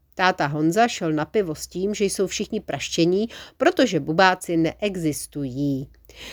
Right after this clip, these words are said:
Babička Miluška dala Bartolomějovi do ruky vařečku, kdyby něco. Následuje přesný přepis Bartolomějova záznamu z akce. Dvacet jedna dvacet. Tady agent Bartoloměj.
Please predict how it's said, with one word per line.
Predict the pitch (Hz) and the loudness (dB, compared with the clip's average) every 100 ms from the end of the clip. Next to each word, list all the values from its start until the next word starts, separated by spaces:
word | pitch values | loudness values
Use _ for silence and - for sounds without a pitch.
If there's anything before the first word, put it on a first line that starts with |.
| - 220 | -6 2
Babička | 285 349 - | 4 4 4
Miluška | 233 262 - 285 | 4 4 2 2
dala | 254 247 | 4 6
Bartolomějovi | 208 202 - 226 226 214 202 | 4 2 0 0 2 2 2
do | 170 160 | 2 0
ruky | 160 147 | 0 -6
vařečku, | 139 196 196 - 214 208 - - - | -4 -4 -6 -2 0 0 -2 -16 -4
kdyby | 165 160 | 2 4
něco. | 156 - - 143 - - - _ _ _ _ _ _ _ _ - 196 | 4 2 -4 -6 -8 -20 -20 _ _ _ _ _ _ _ _ -8 2
Následuje | 202 233 - 269 294 277 262 - | 4 6 4 4 6 6 4 -4
přesný | - 277 285 - 277 269 | -2 0 0 -2 0 -2
přepis | - 208 - 220 214 170 | 0 -2 2 -2 -2 -4
Bartolomějova | 147 165 - 220 208 208 202 185 175 160 | -2 -2 -2 -2 -2 0 0 0 0 2
záznamu | 151 135 131 156 151 | 2 0 0 0 0
z | - - | -2 -4
akce. | - - - 175 127 _ _ _ _ _ _ _ _ _ _ _ _ _ _ | -6 -4 0 0 0 _ _ _ _ _ _ _ _ _ _ _ _ _ _
Dvacet | 190 226 277 262 | 4 4 4 2
jedna | 226 226 214 | 2 4 4
dvacet. | 196 202 160 - - _ _ _ _ _ _ - | 2 2 -2 -6 -20 _ _ _ _ _ _ 0
Tady | 240 208 - | 4 4 2
agent | 208 233 247 240 | 4 4 4 2
Bartoloměj. | 196 190 - 190 165 156 143 139 | 2 0 0 0 2 2 0 -4